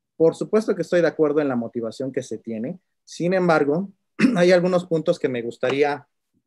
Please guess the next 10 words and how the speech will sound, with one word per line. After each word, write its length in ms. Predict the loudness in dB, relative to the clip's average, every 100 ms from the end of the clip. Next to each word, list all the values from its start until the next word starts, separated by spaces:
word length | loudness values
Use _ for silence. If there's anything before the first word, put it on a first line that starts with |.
| 0
resaltar, 640 | 0 2 0 0 -2 0
no 140 | 0 2
debemos 420 | 2 0 -4 -2
olvidar 520 | -4 -2 -4 -4 -6 -14 _ _ _
como 260 | -8 -6 -6
puntos 300 | -6 -6 -6
centrales 520 | -6 -4 -4 -6 -8
en 120 | -10
estas 280 | -10 -12 -14
prioridades. 640 | -14 -14 -14 -16 -16 _